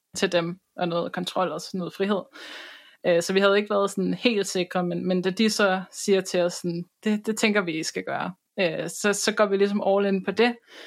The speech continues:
Og, øhm, så går man i gang med at lede efter en publisher. Det er jo alt fra, at du, øh, kan møde op til fysiske event. Vores, øh, programmør, han var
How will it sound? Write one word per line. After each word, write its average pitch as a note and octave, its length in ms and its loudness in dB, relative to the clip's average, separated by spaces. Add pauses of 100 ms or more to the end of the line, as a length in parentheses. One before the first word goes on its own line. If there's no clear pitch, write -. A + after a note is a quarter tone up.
(920)
Og, F#3 340 4
øhm, E3+ 440 0 (1500)
så - 160 0
går B3+ 100 4
man A#3+ 180 4
i G3+ 40 4
gang G#3 360 0
med G3+ 200 4
at F#3+ 120 0
lede G#3 160 4
efter G#3 180 0
en F#3+ 120 0
publisher. G3+ 460 0
Det A3+ 380 4
er G#3 60 6
jo G#3 300 4
alt A3 300 0
fra, F#3+ 400 0
at F3 120 0 (140)
du, F#3 320 2 (240)
øh, F3+ 240 2
kan F#3 160 -6 (160)
møde F#3 240 2
op F#3+ 100 0
til G#3+ 140 -2
fysiske G#3+ 480 0
event. F#3 360 0 (160)
Vores, F#3 380 0
øh, F3+ 300 -2 (100)
programmør, G3+ 680 0 (200)
han G3+ 240 0
var F3+ 340 0